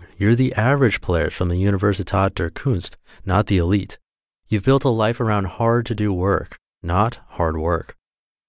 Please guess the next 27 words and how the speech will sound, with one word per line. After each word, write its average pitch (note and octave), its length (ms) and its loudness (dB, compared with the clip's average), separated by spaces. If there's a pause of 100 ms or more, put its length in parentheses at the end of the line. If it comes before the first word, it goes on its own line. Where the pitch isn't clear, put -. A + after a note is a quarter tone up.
(120)
The G2 100 -2
solution G2+ 580 2
suggested F#2+ 480 0
by F#2+ 160 2
this F#2 220 -2
research, A#2+ 600 0
as F2+ 120 -4
well F2+ 120 4
as E2+ 80 0
my E2+ 200 0
own, G#2 280 0 (280)
is G2+ 160 0
as G2 120 0
simple D3 460 2
as A2+ 160 0
it G#2+ 80 2
is G#2+ 160 2
startling. E2+ 680 -2 (420)
Do A#2 400 4
less, G2 680 -2 (320)
but F#2+ 140 0
do C3+ 160 2
what D3 140 0
you B2+ 140 2
do A#2 380 2
with - 220 -4
complete C3 580 0